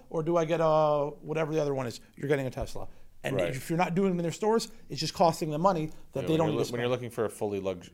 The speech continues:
Speaker 2: full, fully electric, a luxury car, I, I mean, I guess there's that one, and also I think Fisker makes, but that's
Speaker 1: Yeah,
Speaker 2: like
Speaker 1: but
Speaker 2: a sports
Speaker 1: Fisker, they,
Speaker 2: car.
Speaker 1: I just actually watched this whole thing on them. They,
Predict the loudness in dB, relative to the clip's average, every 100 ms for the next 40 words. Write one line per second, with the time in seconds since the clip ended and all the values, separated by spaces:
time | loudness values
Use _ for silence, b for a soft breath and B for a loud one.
0 | -16 -8 -8 -8 -8 -6 -4 -6 -10 -14
1 | -12 -10 -10 -10 -10 -8 -10 -10 -14 -10
2 | -6 -4 -6 -8 -10 -8 -8 -10 -10 -12
3 | -10 -6 -4 -6 -8 -12 -14 -18 b b
4 | b -10 -10 -6 -8 -8 -12 -12 -12 -16
5 | -14 -16 -16 -14 -10 -8 0 0 0 0
6 | 0 2 2 4 2 2 -2 -2 -2 0
7 | -2 -2 -4 -4 -2 -2 -2 -2 -2